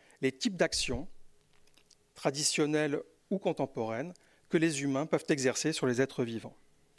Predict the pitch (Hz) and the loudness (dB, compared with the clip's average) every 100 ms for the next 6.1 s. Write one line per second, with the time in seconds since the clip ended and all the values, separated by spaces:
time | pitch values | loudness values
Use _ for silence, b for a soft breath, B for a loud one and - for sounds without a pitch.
0 | _ _ - _ _ _ _ _ B B | _ _ -20 _ _ _ _ _ B B
1 | B B - 127 139 208 196 151 135 127 | B B -6 -4 2 2 4 2 2 2
2 | 147 190 208 b b b b b b _ | 2 0 -2 b b b b b b _
3 | - - 165 160 143 123 - 139 139 147 | -12 2 2 4 0 0 0 0 2 2
4 | 135 127 - 139 143 147 143 131 - - | 0 -2 -6 -8 -10 -8 -8 -10 -14 -8
5 | 135 - 147 139 - - 151 151 147 139 | -8 -2 -4 -2 -8 -2 0 2 0 -2
6 | 113 | -6